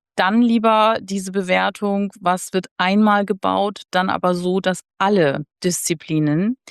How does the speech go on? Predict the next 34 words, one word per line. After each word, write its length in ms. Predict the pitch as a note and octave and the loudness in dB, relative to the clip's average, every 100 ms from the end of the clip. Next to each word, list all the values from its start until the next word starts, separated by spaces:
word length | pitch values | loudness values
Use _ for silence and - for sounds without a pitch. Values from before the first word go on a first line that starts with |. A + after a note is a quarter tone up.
| - _ | -20 _
hier 260 | - - G3+ | -8 -4 0
ihre 280 | F#3+ F3 | 0 0
Anforderungen, 720 | - F#3+ - G3 F#3+ F3+ F3 E3+ | 0 -2 0 2 2 2 0 0
Bedürfnisse 640 | E3+ E3+ F3+ F#3+ F3 F3+ | -2 -2 0 -2 -2 -2
mittragen, 840 | F3+ F#3+ - D3+ D3+ D#3 G3 B3 - | -2 -4 -2 0 2 0 0 -2 -2
äh, 180 | F3+ F3+ | 0 0
und 160 | F#3 E3+ | 2 0
das 120 | - | 0
nicht 160 | F#3+ | 0
nur 120 | G3 E3+ | 2 0
ein 60 | |
theoretisches 640 | - F3+ E3 D#3 D#3 D#3+ D#3+ | 0 0 0 0 -4 -6 -6
Modell 400 | D3+ A#2 C3 C3 | -4 -4 -6 -6
bleibt. 440 | - B2+ F2 - - | -4 -4 -4 -12 -4
Da 100 | - | 0
bin 140 | F#3+ A#3 | 4 4
ich 120 | A#3+ | 4
aber 160 | G3+ F#3+ | 2 0
optimistisch. 680 | - G#3+ G3+ A#3 - C#4 | -2 0 2 2 -2 -4
Ich 120 | - - | -4 -2
denke, 260 | G3 G3+ | 0 0
die 100 | G3 | -2
Erfahrungen, 680 | F#3 - G3 G3 G3+ G3 F#3+ | -4 -4 -2 0 2 2 2
wie 160 | F#3 F3+ | 0 -2
wir, 520 | F#3 G3+ G3+ G3+ - | 0 2 2 0 -2
und 180 | F3 E3+ - | -6 -6 -4
damit 280 | F3+ F3+ - | -2 -2 -2
meine 160 | F3 | -2
ich 80 | F3 - | -2 -2
alle 180 | F3+ | -2
beteiligten 640 | F#3+ F#3 F3+ E3+ F3 - F3+ | 0 -2 -2 -2 -2 -4 -4
Player 340 | - E3+ E3 | 0 2 2
im 120 | D#3+ | 0
Ökosystem, 720 | D#3+ - F3+ F3 - - F3 | -2 -2 -4 -6 -8 -2 -2